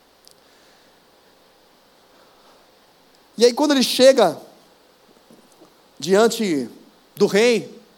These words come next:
o rei já começa a questionar, "É verdade isso mesmo? Que vocês estão fazendo pouco caso de mim?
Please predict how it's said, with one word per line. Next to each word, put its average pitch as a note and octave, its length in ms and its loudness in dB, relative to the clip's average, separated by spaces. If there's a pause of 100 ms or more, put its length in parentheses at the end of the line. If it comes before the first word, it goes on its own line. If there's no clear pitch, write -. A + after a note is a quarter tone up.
o F#3+ 60 -10
rei A#3 200 0
já A3+ 100 -2
começa A3+ 360 -6
a - 20 -8
questionar, G#3 640 -4 (220)
"É A#3+ 120 -2
verdade A3+ 460 0
isso - 180 -8
mesmo? E3+ 420 -8 (600)
Que - 100 -18
vocês F#3+ 540 -4
estão - 220 -10
fazendo G3+ 300 -6
pouco G3+ 260 -10
caso E3+ 260 -4
de D3 60 -12
mim? B3+ 200 -8